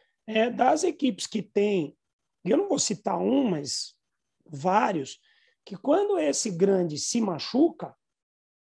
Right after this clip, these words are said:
a dificuldade que o time tem, não só em atacar, mas principalmente nas coberturas de defesa, nas trocas defensivas, enfim, isso aí a gente vai falar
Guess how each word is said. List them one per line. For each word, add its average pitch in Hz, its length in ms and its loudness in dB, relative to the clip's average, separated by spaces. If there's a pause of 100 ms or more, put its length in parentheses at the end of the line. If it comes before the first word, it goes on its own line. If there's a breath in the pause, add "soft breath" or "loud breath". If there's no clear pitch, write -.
(500 soft breath)
a 247 80 2
dificuldade 294 600 0
que - 80 -2
o 311 80 0
time 302 260 0
tem, 180 300 0
não 262 260 0
só 202 280 -4
em 190 120 -2
atacar, 202 680 -2 (400 soft breath)
mas 285 220 0
principalmente 339 680 -2
nas 370 220 -2
coberturas 330 800 0
de 185 80 -2
defesa, 190 680 2
nas 156 260 -6
trocas 190 600 -2
defensivas, 143 1000 -4
enfim, 165 340 -10
isso - 180 -14
aí 160 120 -6
a 160 40 -8
gente 165 220 -8
vai 175 160 -4
falar 165 460 -4